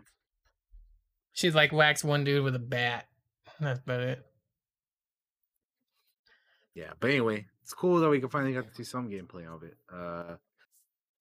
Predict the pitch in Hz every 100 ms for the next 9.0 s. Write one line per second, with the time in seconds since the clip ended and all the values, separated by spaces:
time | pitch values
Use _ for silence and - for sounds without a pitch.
0 | _ 113 - 160 135 131 127 120 - 110
1 | 110 113 113 110 104 104 98 98 95 98
2 | 101 101 - - - - 170 156 151 170
3 | - 113 110 _ _ _ _ _ _ _
4 | _ _ _ _ - - - _ _ _
5 | _ _ _ _ _ _ - - - -
6 | _ _ _ _ _ _ _ _ _ _
7 | _ _ _ _ _ _ 277 170 113 107
8 | 101 104 139 - 151 139 131 123 123 123